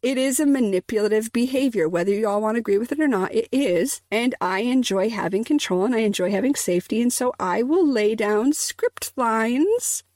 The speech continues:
to alter a situation to ensure it is my liking. So if somebody comes in and they look like they're about to reprimand me or be upset with one of my actions,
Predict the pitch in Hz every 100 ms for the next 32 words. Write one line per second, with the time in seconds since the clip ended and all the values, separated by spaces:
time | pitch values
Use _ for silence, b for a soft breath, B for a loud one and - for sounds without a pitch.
0 | - - 269 269 277 285 320 - 208 220
1 | 233 269 247 277 285 285 277 262 247 247
2 | 202 180 - 247 294 359 285 247 247 -
3 | 190 196 208 - 233 233 233 302 - 175
4 | - 202 - 240 - 269 269 277 - 262
5 | 233 240 233 240 208 190 190 208 240 220
6 | 214 226 208 196 208 180 196 185 214 -
7 | 226 220 214 214 220 214 190 175 190 196
8 | - - 196 220 214 - 196 202 208 190
9 | 170 170 - - 285 330 381 -